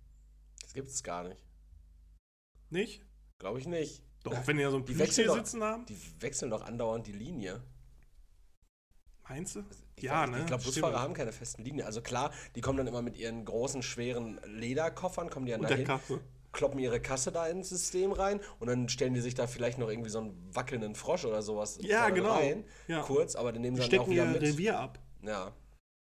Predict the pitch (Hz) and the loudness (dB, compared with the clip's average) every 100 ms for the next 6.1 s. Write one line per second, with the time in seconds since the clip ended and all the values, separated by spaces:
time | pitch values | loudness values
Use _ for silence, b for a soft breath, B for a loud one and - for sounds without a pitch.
0 | _ _ - B B B - 113 - 107 | _ _ -20 B B B -10 -8 -6 -6
1 | 95 95 101 98 90 95 98 - - 92 | -6 -8 -10 -12 -12 -12 -10 -10 -10 -12
2 | 98 92 90 87 - 92 98 90 92 90 | -10 -10 -10 -10 -12 -14 -14 -14 -14 -14
3 | 98 90 - 71 101 139 139 135 143 147 | -16 -18 -18 -16 -14 -8 -2 0 2 2
4 | 147 151 147 143 139 135 143 131 131 139 | 4 4 4 0 0 0 -2 0 0 0
5 | 139 135 131 127 135 135 127 127 127 139 | 0 -2 -2 -4 -2 -2 -4 -4 -6 -8
6 | 143 | -14